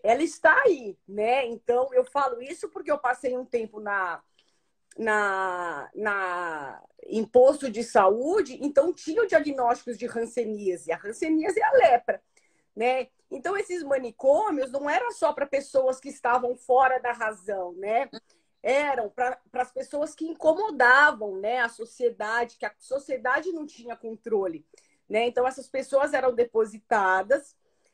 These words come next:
eram deixadas lá, né? E, e não era pra um tratamento, né? Era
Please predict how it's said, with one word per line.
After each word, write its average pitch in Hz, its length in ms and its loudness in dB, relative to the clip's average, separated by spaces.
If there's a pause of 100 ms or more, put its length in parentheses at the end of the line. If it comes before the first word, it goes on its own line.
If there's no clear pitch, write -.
eram 233 300 0
deixadas 247 800 -2
lá, 208 600 -2 (240)
né? 233 400 -2 (360)
E, 226 1200 -8 (120)
e 339 200 -4
não 480 160 6
era 523 180 6
pra 403 120 -2
um 339 100 -6
tratamento, 254 880 -2
né? 226 500 0 (180)
Era 226 320 0